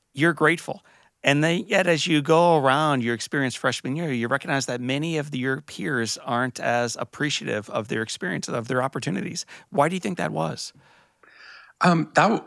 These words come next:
Speaker 2: that was a shock. Um, I felt so grateful to be there. It was, uh, stunning. I just assumed everyone else would be so happy to be there as well. Um, but what I started noticing was there were a lot of students that just come expected to be there. So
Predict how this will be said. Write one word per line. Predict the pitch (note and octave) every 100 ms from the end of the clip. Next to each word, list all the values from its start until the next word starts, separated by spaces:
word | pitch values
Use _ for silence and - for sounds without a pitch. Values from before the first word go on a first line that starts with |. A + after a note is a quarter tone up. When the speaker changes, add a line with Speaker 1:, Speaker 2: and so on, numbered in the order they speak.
| -
Speaker 2:
that | E3
was | F#3+ -
a |
shock. | F#2+ F2+ - - -
Um, | A#2+ G2+ F#2+
I | C#3+
felt | D#3 C3+ A2+
so | - C3+ A2+
grateful | A2 G2+ A2
to | G2
be | G2+
there. | G#2 B2 A#2+
It | A#2+ -
was, | G#2 G2 - - _ _ -
uh, | G2+ G#2 -
stunning. | - B2 A2+
I | A#2
just | B2+ -
assumed | A#2 - D3 D3
everyone | A2 A#2 G#2
else | A#2 C3+ -
would | G2+
be | G2+
so | - G2+
happy | G2+ G2 F#2+
to |
be | G2 F#2
there | F#2+ F#2+
as | -
well. | G#2 A#2+ F#2+ - - - _ _ -
Um, | A2 F#2+ F2+ A2+ _ _ _ -
but | A#2+ A#2
what | A#2+ B2 A2+ -
I | A#2 A2 G#2+
started | - D3 A#2+
noticing | C#3+ G#3+ - A2
was | G2 G2
there | - C3+
were |
a | A2+
lot | B2 F#3
of |
students | - G#2+ G2
that | F#2+
just | G#2+ -
come | - G2
expected | - - B2 - -
to | -
be | -
there. | - -
So | - - F#2 F#2+